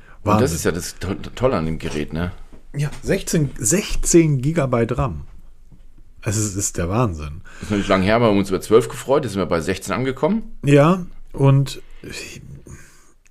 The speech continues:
Speaker 2: ich, man müsste mal gucken, s-, sind die Geräte mit sechzehn, öffnen die wirklich schneller? Weil du hast
Speaker 1: Ich
Speaker 2: ja
Speaker 1: glaube
Speaker 2: durch
Speaker 1: nicht.
Speaker 2: Android, Android vierzehn ist ja ein absoluter Traum. Ich hab noch nie erlebt, dass bei einem Launch einer, einer neuen großen Nummer,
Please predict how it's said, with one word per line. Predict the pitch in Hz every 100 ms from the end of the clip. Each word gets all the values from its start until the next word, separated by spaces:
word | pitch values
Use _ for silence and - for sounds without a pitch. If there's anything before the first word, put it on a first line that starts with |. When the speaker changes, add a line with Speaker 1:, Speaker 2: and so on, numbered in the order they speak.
| - -
Speaker 2:
ich, | 131
man | 131
müsste | 185 190
mal | 135 107
gucken, | - 170 127 95
s-, | 90 95
sind | 104 107 139
die | 139
Geräte | 117 131 120
mit | 107
sechzehn, | 117 - 113 95
öffnen | 123 156 127
die | 107 92
wirklich | - 107 -
schneller? | 90 107 185 - - - _ - - - - -
Weil | 113 110
du | 117
hast | 120
Speaker 1:
Ich | 127
Speaker 2:
ja |
Speaker 1:
glaube | 107 82
Speaker 2:
durch | -
Speaker 1:
nicht. |
Speaker 2:
Android, | 131 123 117 - - - - -
Android | 139 143 135 120
vierzehn | - 170 - 175 156
ist | 139 -
ja | 127 123 -
ein | 113 113 110 113 - - -
absoluter | 120 - 123 113 107
Traum. | - 92 85 76 - - - - - - - - 131
Ich | 110
hab | 123
noch | 123 101
nie | 160
erlebt, | 185 151 151 123
dass | 110
bei | - 95
einem | 92 92
Launch | 90 104 165 196
einer, | 139 110 101 92 87
einer | 90 95 90
neuen | 90 90 98 98 92 87
großen | 85 107 - 123
Nummer, | 135 143 143